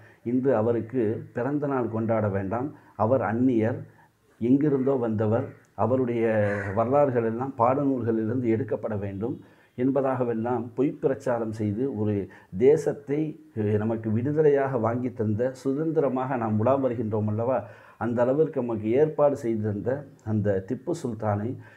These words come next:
இன்று தவறுதலாக பேசப்படுகிறது. உண்மையான தியாகி திப்பு சுல்தான் என்பது நான் சொல்லவில்லை, காந்தியடிகள் சொன்னார்கள். ஒரு தடவை அவர்களுடைய அந்த கல்லறைக்கு சென்ற காந்தியடிகள் அந்த திப்பு சுல்தானுடைய கல்லறையை பார்த்து சொன்னார்,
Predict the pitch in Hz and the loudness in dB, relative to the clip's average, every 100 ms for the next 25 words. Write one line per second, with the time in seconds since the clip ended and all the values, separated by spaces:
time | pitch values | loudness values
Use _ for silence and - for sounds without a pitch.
0 | _ 120 117 113 110 131 147 143 127 123 | _ -6 -2 -2 0 0 0 0 0 0
1 | 123 123 - 117 117 104 101 98 98 98 | -4 -4 -4 -4 -4 -6 -4 -2 -2 -4
2 | 113 135 143 139 147 120 117 117 131 - | -2 -2 -2 -2 -4 -2 -2 0 -2 -4
3 | 107 151 - 117 110 110 104 110 127 107 | -6 -6 -4 -2 0 0 0 0 0 2
4 | 135 131 127 120 104 92 90 - - - | 0 0 0 2 0 -2 -8 -14 -20 -10
5 | 110 120 165 160 123 110 131 - 104 101 | -4 -2 0 2 2 0 -4 -4 -2 -2
6 | 92 87 101 104 104 127 135 151 - - | -4 -8 -4 -2 0 0 0 -2 -10 -20
7 | - 107 110 117 117 104 101 98 95 95 | -2 2 2 2 0 2 0 0 -2 -6
8 | 101 104 113 123 147 127 117 107 113 110 | -6 -6 -4 0 2 0 -4 -4 -2 0
9 | 107 95 98 95 113 127 117 101 107 95 | -2 -2 -6 -2 0 0 -2 -2 -4 -6
10 | - - _ 95 98 101 98 107 - 160 | -8 -20 _ -8 -4 -4 -4 -6 -8 -8
11 | 135 123 117 110 101 101 - - - 120 | -4 0 0 0 -2 -4 -8 -20 -10 -6
12 | 113 127 113 104 107 107 110 117 101 101 | -2 0 0 0 0 0 -2 -6 -2 -2
13 | 95 | -4